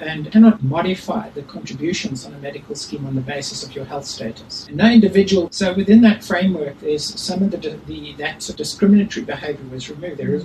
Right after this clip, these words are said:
also a system of late joiner penalties that were introduced. So if you stayed out of a medical scheme for many years, that's also very bad. That's called anti-selection. You're anti-selecting against medical schemes.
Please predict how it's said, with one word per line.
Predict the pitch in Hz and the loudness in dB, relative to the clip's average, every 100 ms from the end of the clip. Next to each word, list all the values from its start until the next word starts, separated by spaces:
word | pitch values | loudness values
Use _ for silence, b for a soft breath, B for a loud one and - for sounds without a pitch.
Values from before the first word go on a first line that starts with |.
| 214 | 6
also | 220 - 185 | 6 6 -2
a | |
system | - 196 - 165 | -2 -6 -6 -12
of | 147 | -10
late | 147 143 | -10 -6
joiner | 175 226 214 | 0 4 4
penalties | - 131 120 - - - - 175 160 - | 2 -14 -16 -20 -20 -20 -18 -18 -20 -20
that | - - | -20 -20
were | - | -18
introduced. | - - - - - | -14 -14 -14 -14 -8
So | |
if | 453 233 | -4 0
you | 208 151 - - | 0 0 -6 -10
stayed | - 196 - | 0 2 4
out | 208 254 | 4 4
of | 247 | 4
a | 196 | 4
medical | 147 151 - | 2 -2 -6
scheme | 147 - 143 | -10 -8 -8
for | 147 151 | -10 -14
many | 151 156 | -12 -10
years, | 143 147 - - | -6 -6 -6 -12
that's | 165 - | -10 0
also | 214 233 190 | 4 4 2
very | 151 139 135 | -2 -4 -6
bad. | 131 - - | -10 -20 -20
That's | - - - - - | -18 -14 -12 -14 -14
called | - - | -14 -10
anti-selection. | - - - 110 98 170 - 233 - | -10 -10 -10 -4 -4 -4 -6 -6 -8
You're | 196 170 | -10 -12
anti-selecting | 160 - - - - - 139 135 | -12 -10 -10 -8 -10 -8 -8 -8
against | 131 127 123 - - | -10 -12 -12 -10 -8
medical | 139 - - | -8 -12 -12
schemes. | - 220 - - 202 | -12 -10 -12 -6 -6